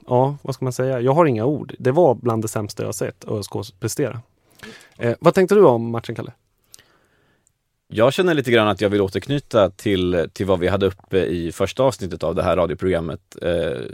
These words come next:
Speaker 2: det här med den väldigt tunna truppen och,
Speaker 1: Mm.
Speaker 2: eh, de eventuella svårigheter som det kan innebära i att faktiskt förändra matchbilden. För att, eh, eh, mot Falkenberg så kommer vi faktiskt ingenstans. Eh,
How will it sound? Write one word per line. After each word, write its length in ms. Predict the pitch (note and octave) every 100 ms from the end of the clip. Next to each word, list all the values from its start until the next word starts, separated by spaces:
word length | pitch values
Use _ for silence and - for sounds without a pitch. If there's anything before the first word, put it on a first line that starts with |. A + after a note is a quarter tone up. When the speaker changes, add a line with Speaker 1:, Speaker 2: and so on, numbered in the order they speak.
| -
Speaker 2:
det 400 | - - D2+ G#2+
här 120 | G#2
med 140 | F#2
den 140 | F#2 F2+
väldigt 280 | F#2+ E2+ F#2
tunna 260 | F#2 F2
truppen 540 | - A#2+ - G2 D#2 -
och, 220 | - -
Speaker 1:
Mm. 140 | C3
Speaker 2:
eh, 120 | G2 F#2 - - - _ _ - - -
de 320 | - - A2+
eventuella 360 | G#2+ G#2+ G#2 F#2
svårigheter 500 | - G2 F#2 B2+ G2
som 140 | G2+
det 100 | G2
kan 160 | A2+ C3
innebära 460 | A2 F2 E2 D#2+ E2
i 60 |
att 80 | C#2
faktiskt 260 | F2+ C#2+ -
förändra 380 | G2 F2 F2
matchbilden. 640 | F#2 F#2 - C#3 C3 A#2 - -
För 140 | F2+
att, 320 | F2+ - -
eh, 220 | F#2 F2 F2 _ _ _ _ _ _ _ - E2+
eh, 400 | E2 D#2 - -
mot 240 | F#2 G2
Falkenberg 520 | G#2+ F#2+ F#2+ A2 C#3
så 140 | - G2+
kommer 240 | A#2 B2
vi 100 | G2+
faktiskt 300 | F2+ - -
ingenstans. 840 | - F#2+ E2 F2+ G#2+ G#2 - - - _ _
Eh, 360 | F2+ F2+ F2